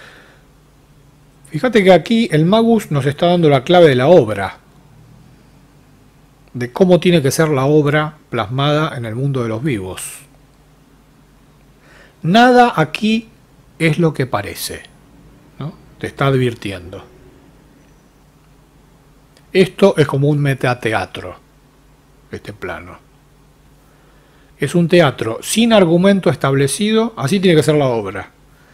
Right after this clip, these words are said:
Sin argumento establecido, sin diálogo establecido y sin público.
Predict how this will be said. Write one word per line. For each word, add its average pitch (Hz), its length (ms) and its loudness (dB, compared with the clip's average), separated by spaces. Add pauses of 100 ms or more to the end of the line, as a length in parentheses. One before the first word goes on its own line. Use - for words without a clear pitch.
(280)
Sin 208 280 2
argumento 175 500 4
establecido, 196 800 -2 (1300)
sin 175 320 -2
diálogo 156 440 2
establecido 156 760 -4 (1900)
y 110 80 -10
sin 135 240 -8
público. 95 540 -12